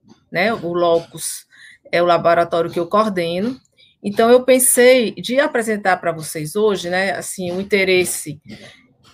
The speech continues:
que vocês têm demandado, né? Muitas pessoas da geografia, da arquitetura,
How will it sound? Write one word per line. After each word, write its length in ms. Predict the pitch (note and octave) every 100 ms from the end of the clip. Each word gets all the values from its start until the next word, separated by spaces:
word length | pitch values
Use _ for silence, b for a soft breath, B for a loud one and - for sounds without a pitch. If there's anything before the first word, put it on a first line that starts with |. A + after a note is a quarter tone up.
| -
que 360 | G3 F#3+ F3+
vocês 480 | - F#3 - F#3+ F#3
têm 180 | G3+ F3+
demandado, 880 | F3+ F3+ F3 F3 G3 G3 F#3 F3 F3
né? 220 | F#3 F#3+
Muitas 320 | G3 G#3 G#3
pessoas 360 | G3+ G3 F#3+ F3+
da 460 | F3+ E3+ E3 D3
geografia, 1160 | - F#3 F3+ F3 - - F#3 G3+ F#3+ E3+ E3 D#3 b b b
da 80 | -
arquitetura, 1160 | E3 - F3+ E3+ - F#3+ G#3 F#3+ F3+ E3+ E3+ D#3+